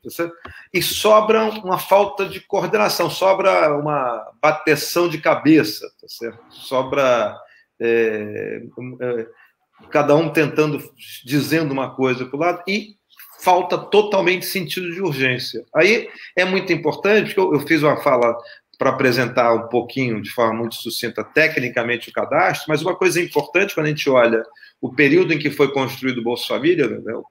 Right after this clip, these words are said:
pr-, primeiro mandato do, do presidente Lula, ou seja, o que se produziu foi um campo real, e não uma tese, de coordenação, de coordenação intersetorial,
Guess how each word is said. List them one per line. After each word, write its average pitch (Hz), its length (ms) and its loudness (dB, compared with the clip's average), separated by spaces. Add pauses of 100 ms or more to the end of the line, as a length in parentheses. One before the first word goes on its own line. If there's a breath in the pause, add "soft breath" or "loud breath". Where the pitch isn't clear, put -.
pr-, 104 160 -12
primeiro 139 340 2
mandato 117 540 -2
do, 107 280 -12
do 104 140 -16
presidente 110 540 -6
Lula, 165 300 0
ou 113 60 -4
seja, - 220 -10 (320 loud breath)
o 147 140 -2
que 208 100 0
se - 380 -2
produziu 196 600 2
foi 214 180 -2
um 202 120 -2
campo 160 380 0
real, 156 760 4
e 131 120 -4
não 131 180 2
uma 123 220 -4
tese, 131 580 0 (260 loud breath)
de 165 120 -8
coordenação, 214 1000 2
de 131 140 -8
coordenação 151 720 -2
intersetorial, 160 1040 -2